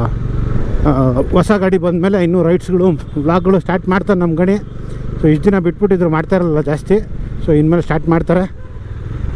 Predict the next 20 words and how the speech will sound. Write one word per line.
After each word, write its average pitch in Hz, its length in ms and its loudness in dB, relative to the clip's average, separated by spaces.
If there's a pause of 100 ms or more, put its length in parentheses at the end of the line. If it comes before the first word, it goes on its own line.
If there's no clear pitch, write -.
(300)
So 147 60 4 (380)
ನೋಡ್ತಾ 185 280 2
ಇರ್ತೀರ 180 200 -2
ನಮ್ಮ 160 280 0
ಚಾನಲಲ್ಲೂ, 170 680 2
ಅವ್ರ 151 180 2
ಚಾನಲಲ್ಲಿ 160 460 2
ನಮ್ಮನ್ನು, 165 340 2
ನಮ್ಮ 151 220 0
ಚಾನಲಲ್ಲಿ 156 460 2
ಅವ್ರನ್ನ 156 280 2 (600)
ನೋಡ್ತಾ 156 320 2
ಇರ್ತೀರ. 156 220 0 (1400)
So 170 120 4
ಇಷ್ಟು 170 180 0
ಹೇಳ್ತಾ 220 560 0
ಈ 170 80 2
ವಿಡಿಯೋ 202 260 2
ಇಲ್ಲೇ 202 160 2
ಮುಗ್ಸೋಣ. 208 380 0